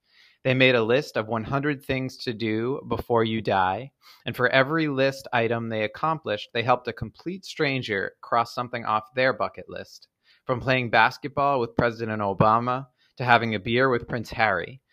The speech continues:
from reuniting a father and son after seventeen years to surprising a young girl with a much-needed bionic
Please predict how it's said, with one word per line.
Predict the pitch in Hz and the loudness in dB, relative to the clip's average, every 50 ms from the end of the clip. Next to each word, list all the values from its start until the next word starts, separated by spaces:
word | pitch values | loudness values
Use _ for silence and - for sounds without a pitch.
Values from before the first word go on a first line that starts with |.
| _ _ _ _ | _ _ _ _
from | _ 143 131 123 | _ -4 -4 -2
reuniting | 127 135 135 131 131 127 127 127 127 131 127 | -2 0 0 0 2 2 2 2 2 0 -2
a | 120 | -4
father | - - 123 123 120 120 120 | 0 2 2 4 4 2 -2
and | 113 110 107 | -4 -6 -8
son | - - 123 120 123 131 139 139 | -6 -2 0 0 0 0 -4 -4
after | - 117 - - 113 | -6 -8 -4 -4 -6
seventeen | - - - 113 113 120 117 - - 123 117 | -6 -2 -4 -4 -4 -4 -10 -10 -10 -8 -8
years | 110 110 110 110 110 120 131 143 143 - | -6 -6 -4 -4 -4 -4 -6 -6 -10 -14
to | - - 120 | -16 -14 -10
surprising | - - 120 - - 127 120 123 135 127 131 135 127 | -8 -8 -6 0 4 6 6 6 6 2 0 -4 -4
a | 117 | -2
young | 117 113 117 120 117 113 | 0 0 0 0 0 -2
girl | 107 131 120 117 120 123 127 123 | 0 2 2 4 4 2 2 0
with | 117 113 - | -4 -4 -6
a | 110 | -8
much-needed | 104 110 113 120 - - - 120 117 117 117 113 113 107 98 | -4 -4 -4 -4 -4 -10 -10 -8 -8 -6 -4 -4 -4 -4 0
bionic | - 98 101 101 101 107 107 107 107 | 0 0 2 2 0 0 -2 -2 -6